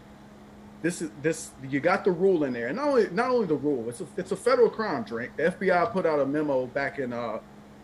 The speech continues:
a, a P S A in March talking about, "Hey, don't do this," uh, and talking about, "Uh, you're putting everybody at risk,"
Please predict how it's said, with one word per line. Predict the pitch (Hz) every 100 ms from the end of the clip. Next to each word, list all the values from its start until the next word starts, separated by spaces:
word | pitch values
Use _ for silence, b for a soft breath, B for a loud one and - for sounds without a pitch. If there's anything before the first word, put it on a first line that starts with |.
| - -
a, | 113 - -
a | 135
P | - 196
S | 165 143
A | 165 151 123 107 - - -
in | 143 127
March | 127 165 127 - - - -
talking | 156 143
about, | 131 139 135 -
"Hey, | - 156
don't | 123 156 180
do | 175 214
this," | 135 104 - - - - - - -
uh, | 120 117 117
and | 131 120
talking | 143 127
about, | 120
"Uh, | 160 160
you're | 156 143
putting | 143 170 147
everybody | 143 143 139
at | 131 113
risk," | 131 131 - -